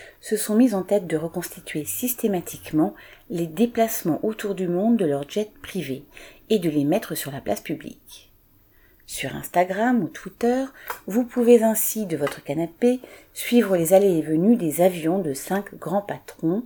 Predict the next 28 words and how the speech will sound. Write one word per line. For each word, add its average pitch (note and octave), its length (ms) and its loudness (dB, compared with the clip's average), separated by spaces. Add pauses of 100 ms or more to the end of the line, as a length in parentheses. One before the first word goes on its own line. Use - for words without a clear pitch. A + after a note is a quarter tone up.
(460)
Arnaud, E3+ 580 -2
Bolloré, F3 640 2
Pinault, D3+ 440 0
Bouygues C#3+ 480 -8 (120)
et A3+ 100 0
Decaux. - 420 -6 (800)
Rien D#3+ 260 2
qu'en E3 160 -6
juillet, G3 540 2 (320)
ils G3 220 0
ont G#3+ 80 0
émis A#3 340 6
au F#3+ 80 2
total F3 600 0
cinq A3 200 -4
cent G#3 220 -4
vingt F3 240 -4
tonnes E3 400 0
de E3 120 -2
gaz D3 280 2
carbonique, D#3 640 -2 (320)
soit - 240 4
l'équivalent G#3+ 480 2
des D#3+ 240 -2
émissions F#3+ 580 -2
d'un E3+ 220 -2
Français - 340 -4
moyen D3+ 420 -2